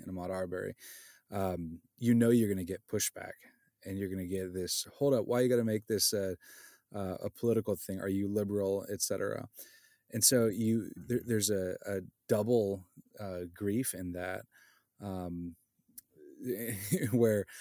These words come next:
Speaker 1: you can't actually create the space for that lament, um,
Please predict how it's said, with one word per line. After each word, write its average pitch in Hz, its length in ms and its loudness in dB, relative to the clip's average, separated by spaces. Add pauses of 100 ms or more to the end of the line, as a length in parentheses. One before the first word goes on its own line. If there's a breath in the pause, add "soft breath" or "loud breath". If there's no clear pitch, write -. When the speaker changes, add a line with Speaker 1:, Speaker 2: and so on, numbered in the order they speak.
(140 loud breath)
Speaker 1:
you 113 100 0
can't 113 280 -2
actually 107 340 -2
create 101 340 -4
the 95 80 -4
space - 580 -2 (100)
for 120 420 0
that 92 260 -4
lament, 87 460 -6 (480 loud breath)
um, 87 460 -6